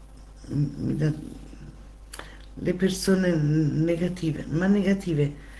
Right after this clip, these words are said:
le persone che la pensano, che vedono tutto nero, ecco,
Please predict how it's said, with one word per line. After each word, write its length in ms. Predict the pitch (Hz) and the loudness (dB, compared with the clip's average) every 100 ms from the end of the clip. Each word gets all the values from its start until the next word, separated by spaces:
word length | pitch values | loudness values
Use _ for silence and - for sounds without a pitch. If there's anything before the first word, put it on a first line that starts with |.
| - | -16
le 140 | - 196 | -2 4
persone 500 | 220 220 240 247 233 | 4 6 8 10 10
che 140 | 226 | 8
la 120 | 202 | 6
pensano, 1040 | 196 208 208 196 196 190 185 175 175 175 - - - - | 6 6 4 6 4 4 4 4 4 2 -4 -14 -16 -8
che 140 | - | 4
vedono 380 | 202 226 220 214 | 12 12 12 4
tutto 340 | - 233 220 196 | 0 2 6 6
nero, 500 | 156 131 147 - - | 6 4 0 -8 -8
ecco, 360 | - 170 - | -2 -2 -2